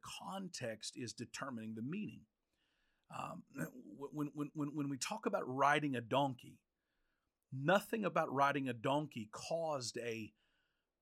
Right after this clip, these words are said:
quote, "lowly," unquote, effect. No.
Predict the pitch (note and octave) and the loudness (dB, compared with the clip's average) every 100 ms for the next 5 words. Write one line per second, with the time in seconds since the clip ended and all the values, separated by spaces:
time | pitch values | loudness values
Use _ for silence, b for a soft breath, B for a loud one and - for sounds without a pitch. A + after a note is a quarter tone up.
0 | - - C#3+ C#3 B2 - _ - A#2+ B2+ | -16 -6 0 2 0 -6 _ -10 -2 6
1 | D3 D#3+ D3 C3 A#2+ A#2 B2+ B2 - A#2 | 8 10 8 4 -2 -4 -6 -6 -4 -4
2 | G#2+ - - - - - - - _ _ | -4 -10 -10 -6 -6 -8 -14 -20 _ _
3 | _ _ G#2+ A#2 A#2 C3+ F#3 | _ _ -4 0 2 2 0